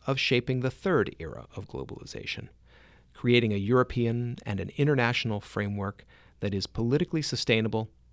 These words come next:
and economically effective. What are the competing visions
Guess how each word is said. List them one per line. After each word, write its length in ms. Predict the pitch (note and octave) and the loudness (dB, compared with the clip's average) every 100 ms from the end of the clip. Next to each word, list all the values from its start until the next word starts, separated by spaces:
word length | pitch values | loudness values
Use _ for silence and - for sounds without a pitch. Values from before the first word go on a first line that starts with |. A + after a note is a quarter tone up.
| - | -8
and 120 | - | -4
economically 580 | G#2+ G2+ F#2 F#2 - F2 | -2 0 0 -2 -6 -10
effective. 560 | - - - - - - _ _ _ - _ - - - - - | -8 -12 -12 -14 -16 -20 _ _ _ -20 _ -20 -20 -20 -20 -6
What 180 | - D#3+ | 4 8
are 220 | D3+ C#3+ | 10 10
the 80 | C3+ | 8
competing 520 | - A2 - C3+ C3 | 4 2 4 4 4
visions 560 | G#2 A2 G2 E2 - - | 4 4 2 -2 -8 -10